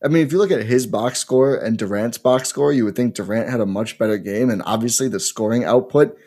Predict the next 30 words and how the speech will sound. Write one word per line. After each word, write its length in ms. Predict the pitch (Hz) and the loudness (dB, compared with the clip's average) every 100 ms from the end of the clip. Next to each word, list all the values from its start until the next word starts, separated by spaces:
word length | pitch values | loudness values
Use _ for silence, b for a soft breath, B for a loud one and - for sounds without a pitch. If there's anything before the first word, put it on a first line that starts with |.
| b | b
is 120 | - - | -14 0
pretty 200 | 135 127 | 4 4
much 160 | 113 | 4
always 240 | 101 120 113 | 0 0 0
gonna 160 | 131 | 2
be 100 | 120 | 4
there 180 | 113 113 | 4 4
more 260 | 107 101 107 | 2 0 -2
for 120 | 110 | -2
Durant 380 | 101 101 110 - | -2 -2 -2 -4
than 120 | 101 | 2
Middleton. 520 | 160 196 - 117 107 b b b b b - | 4 4 2 2 0 b b b b b 0
I 100 | 139 | 2
thought 220 | 104 - | 2 -4
Chris 300 | - 113 - | -4 -4 -4
was 180 | - - | -12 -12
<laughs> 0 | |
way 300 | 98 - 139 | -10 0 2
better 320 | 113 110 98 | 4 2 2
on 120 | 92 | 0
both 240 | 92 107 101 | 0 0 0
ends 260 | 107 92 | 0 -2
than 120 | 101 | -8
Kevin 240 | 101 123 110 | -2 0 0
Durant 320 | 107 113 95 | 0 0 0
was 240 | 110 113 | 0 0
in 100 | 104 | 0
this 140 | 104 98 | -4 -4
game. 380 | - 110 107 101 | -2 2 2 0
And 200 | 101 | -4